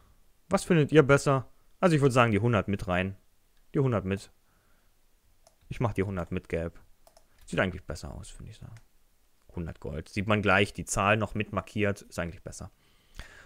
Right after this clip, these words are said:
Also ich sag's mal so. Okay, übernehmen. Und dann geben wir dem Spieler natürlich auch seine Belohnung. Gold ändern. Erhöhen. Hier die hundert reinschreiben. Fertig. Ein bisschen viel, aber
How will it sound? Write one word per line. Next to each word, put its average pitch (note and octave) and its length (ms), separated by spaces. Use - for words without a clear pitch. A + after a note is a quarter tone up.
Also F#3+ 160
ich D3+ 80
sag's A2 220
mal F#2+ 140
so. F#2+ 180
Okay, F#3+ 340
übernehmen. C3+ 520
Und A#2 80
dann F3 140
geben F3+ 200
wir D#3 120
dem B2+ 540
Spieler D#3+ 360
natürlich C3 320
auch A#2 80
seine G#2+ 260
Belohnung. A3+ 920
Gold C3+ 280
ändern. G3+ 500
Erhöhen. C#3 580
Hier G#2 140
die F2+ 140
hundert G3+ 420
reinschreiben. D#3+ 840
Fertig. C3 340
Ein F#2+ 100
bisschen F2+ 200
viel, G2+ 400
aber - 280